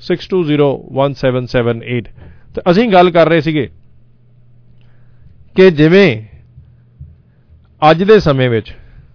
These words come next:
ਉਹ ਪੁਰਾਣੀਆਂ ਗੱਲਾਂ ਕਿ ਮਤਰੇਈ ਮਾਂ ਇੱਕ ਨੈਗੇਟਿਵ ਵਰਡ ਯੂਜ਼ ਕੀਤਾ ਜਾਂਦਾ ਸੀਗਾ,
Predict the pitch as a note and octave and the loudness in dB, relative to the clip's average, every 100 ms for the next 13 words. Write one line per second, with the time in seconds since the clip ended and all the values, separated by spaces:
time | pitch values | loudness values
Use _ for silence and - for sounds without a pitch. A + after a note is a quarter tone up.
0 | _ _ _ - G3 A3 F3 E3 D#3 F3 | _ _ _ -2 4 4 2 0 2 4
1 | F#3+ D#3 C#3+ C#3 G#2 - _ _ _ _ | 2 2 0 -2 -6 -14 _ _ _ _
2 | _ _ _ _ _ D#3+ D#3 D#3 C#3+ C#3+ | _ _ _ _ _ 0 2 2 -2 -6
3 | D3 C#3 D#3+ F3 D3+ D3 D#3 D3+ - D3+ | -6 0 2 4 4 2 2 0 -6 -12
4 | - D3+ D#3 E3+ F3 E3+ C#3+ C#3 C#3 C3 | -8 -4 0 0 0 0 0 0 -2 -2
5 | C3 A#2+ B2+ C3 B2 A#2+ C#3 C3+ A#2 | -4 -6 -8 -4 -4 -2 -2 -2 -4